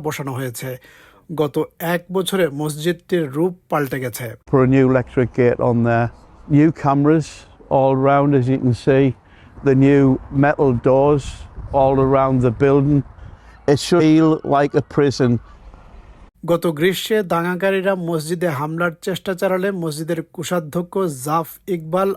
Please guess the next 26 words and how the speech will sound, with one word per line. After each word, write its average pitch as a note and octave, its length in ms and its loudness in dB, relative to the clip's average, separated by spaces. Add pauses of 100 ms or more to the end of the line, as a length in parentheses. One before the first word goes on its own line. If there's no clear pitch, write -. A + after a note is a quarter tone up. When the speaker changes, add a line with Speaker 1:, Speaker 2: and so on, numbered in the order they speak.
(160)
Speaker 1:
আরও D#3+ 260 -2
তিনজনের F#3 440 -4
সঙ্গে F#3 380 -6
মসজিদের D#3 580 -6
ভেতরে D3+ 440 -4 (140)
আটকে D3 280 -6
পড়েন। B2+ 280 -8 (280)
তিনি D#3+ 200 -2
বলেন, E3 320 0
শুধু E3 320 -4
গায়ের D#3+ 420 -2
রঙের G3 320 -4
কারণে G3 440 -2
যে D3+ 200 -6
শহরে F3+ 360 -4
তিনি F3+ 240 -6
জন্মগ্রহণ E3 640 -4
করেছেন, F#3 480 -4
সেই E3+ 340 -4
শহরেই F3 580 -2 (140)
আক্রমণের E3+ 680 -4
শিকার D#3+ 460 -4
হওয়া F#3+ 380 0
একটি E3 300 -8
ভয়ানক D#3 600 -4 (220)
অভিজ্ঞতা। C#3 540 -8